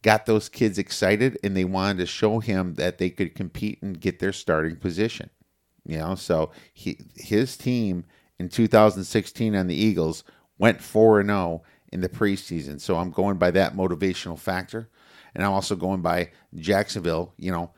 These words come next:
wanting to start with a bang here. Let's look at the Raiders. What did I just say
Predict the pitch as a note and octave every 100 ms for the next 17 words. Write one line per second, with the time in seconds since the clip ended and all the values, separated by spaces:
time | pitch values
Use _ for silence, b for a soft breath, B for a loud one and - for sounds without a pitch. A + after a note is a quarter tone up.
0 | _ - E2 F2+ E2+ - E2 D2+ F#2+ F2+
1 | F#2 G#2 A#2 F2 C#2+ C#2+ B B B B
2 | - G#2 - - G#2+ G#2 A2 F2+ F#2 G2
3 | F#2+ C2+ - - G2 G2+ F#2+ F2 F2 -
4 | A#2 A2 E2 D2